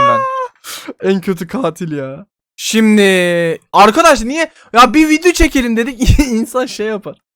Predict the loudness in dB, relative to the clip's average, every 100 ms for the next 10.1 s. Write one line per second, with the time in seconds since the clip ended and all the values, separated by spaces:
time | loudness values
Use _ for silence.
0 | _ _ 4 6 8 6 4 0 -4 -6
1 | -2 0 2 0 -2 -2 -4 -4 -6 -4
2 | 0 0 -2 -4 -4 -4 -8 -6 -6 -4
3 | -2 -2 -2 -4 -6 _ _ _ -6 -2
4 | 0 0 0 0 -2 -2 -6 -12 -14 -14
5 | -12 -12 -8 -6 -8 -12 -12 -12 -10 -8
6 | -8 2 4 4 4 2 0 -6 -4 0
7 | 2 2 0 2 2 2 -2 -4 -2 2
8 | 2 0 -4 -2 -6 -4 -4 -2 -2 -2
9 | -4 -10 -2 -2 -2 -10 -14 -12 -16 -18
10 | -20